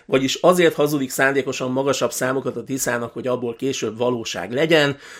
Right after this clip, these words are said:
akkor most azt kéne látnunk, hogy a Tisza számai a Mediánnál szépen lassan csökkennek.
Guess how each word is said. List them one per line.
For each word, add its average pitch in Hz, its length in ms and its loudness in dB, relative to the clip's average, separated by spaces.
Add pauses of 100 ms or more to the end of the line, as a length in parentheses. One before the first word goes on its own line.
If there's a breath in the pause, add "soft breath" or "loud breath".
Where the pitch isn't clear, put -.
(140 loud breath)
akkor - 180 -2
most 135 180 -2
azt 190 220 4
kéne 165 240 2
látnunk, 139 560 2
hogy 139 200 2
a 135 220 0 (160)
Tisza 170 340 -2
számai 139 640 2
a 127 160 -6
Mediánnál 120 560 0
szépen 135 540 -2
lassan 113 520 -6
csökkennek. - 760 -8